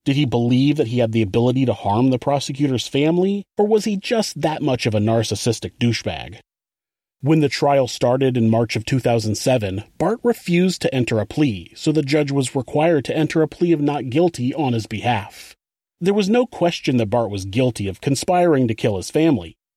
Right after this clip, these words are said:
Bart is just one of those people who thinks he's smarter than everyone else. His defense attorney said that his entire case was not about Bart's innocence, but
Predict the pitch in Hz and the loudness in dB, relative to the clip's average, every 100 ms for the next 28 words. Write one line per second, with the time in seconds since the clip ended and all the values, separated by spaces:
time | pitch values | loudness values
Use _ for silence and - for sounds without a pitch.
0 | _ 151 139 208 254 226 185 180 - 160 | _ -8 -2 0 0 -2 0 -2 0 2
1 | 143 131 117 - 151 151 98 92 143 - | 2 2 0 0 -2 -2 -2 -2 -2 0
2 | 220 180 - 143 - 135 135 156 113 98 | -2 -2 -4 -4 -2 2 2 4 0 -2
3 | 98 95 98 90 90 127 95 - - - | -2 -2 -4 -4 0 0 0 -8 -14 -14
4 | - _ _ _ _ 170 156 147 135 180 | -18 _ _ _ _ 0 0 0 0 0
5 | 214 180 - 113 113 127 113 123 131 143 | 0 -4 0 0 0 0 0 0 0 -2
6 | - 180 165 - 175 156 - 117 123 160 | 0 0 0 0 0 2 0 0 2 2
7 | 190 131 117 104 110 98 117 151 127 101 | 0 0 0 0 -2 -2 0 0 0 -4
8 | 85 - - 180 175 | -10 -14 -4 0 0